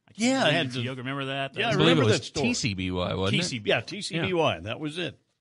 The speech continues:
Speaker 1: What's that stand for? This can't be
Speaker 2: Uh,
Speaker 1: yogurt?
Speaker 2: to something yogurt. <laughs>
Speaker 3: Yeah, I, I think. Something like that.
Speaker 1: Yeah, something like that.
Speaker 2: All right. Yogurt day. Hmm. Seven
Speaker 1: Well, and when your tummy's not feeling well, you,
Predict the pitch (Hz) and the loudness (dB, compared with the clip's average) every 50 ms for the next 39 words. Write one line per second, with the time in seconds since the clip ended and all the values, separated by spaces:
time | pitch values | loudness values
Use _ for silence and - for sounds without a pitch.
0 | _ - - - _ _ _ - 143 143 - - 135 123 - - - 135 131 120 | _ -20 -20 -20 _ _ _ -8 -6 -6 -6 -6 -8 -8 -10 -8 -6 -6 -6 -6
1 | 104 - - - - - _ _ _ _ _ _ _ _ _ _ _ _ - 123 | -8 -10 -16 -20 -20 -20 _ _ _ _ _ _ _ _ _ _ _ _ -12 -10
2 | 113 127 123 123 120 113 110 107 113 117 123 131 131 135 139 135 - 117 113 113 | -8 -6 -4 -4 -4 -2 -4 -4 -4 -4 -4 -6 -6 -8 -8 -10 -12 -14 -14 -12
3 | 110 110 113 107 - - - - 123 127 127 135 123 113 113 101 92 71 67 _ | -12 -14 -14 -16 -18 -16 -12 -12 -12 -10 -10 -10 -10 -8 -8 -10 -12 -16 -20 _
4 | - - - 190 - 101 117 139 143 131 110 110 113 113 117 113 107 95 107 110 | -20 -14 -12 -12 -12 -6 -2 0 2 2 4 4 4 2 2 0 0 0 -2 -2
5 | 101 92 127 120 92 - - - - 127 123 117 98 90 85 82 - - 80 117 | 0 0 -2 -2 -2 -6 -8 -8 -6 -6 -4 -4 -4 -4 -6 -6 -8 -8 -8 -8
6 | 123 - _ _ _ _ _ - 120 95 - - - - - - - _ _ _ | -8 -10 _ _ _ _ _ -16 -14 -14 -14 -14 -16 -20 -20 -20 -20 _ _ _
7 | _ _ _ _ _ _ - 113 135 139 139 156 151 127 - - - - _ _ | _ _ _ _ _ _ -12 -10 -8 -8 -6 -8 -10 -12 -14 -18 -20 -20 _ _
8 | _ _ _ _ - 131 165 175 147 143 110 110 117 98 80 - _ _ - 151 | _ _ _ _ -2 0 2 2 2 0 2 2 2 2 0 -4 _ _ -2 2
9 | 160 147 113 - _ _ _ _ _ _ _ _ _ _ _ _ - - 233 247 | 2 2 2 0 _ _ _ _ _ _ _ _ _ _ _ _ -2 -2 0 2
10 | 294 311 269 208 190 185 170 143 120 - - 214 226 165 127 113 127 120 104 - | 0 0 0 -2 -4 -4 -6 -6 -6 -8 -8 -6 -6 -4 -4 -4 -6 -6 -8 -8
11 | - 120 117 113 110 107 101 110 165 220 220 170 131 | -8 -8 -6 -6 -6 -6 -8 -8 -8 -10 -12 -14 -16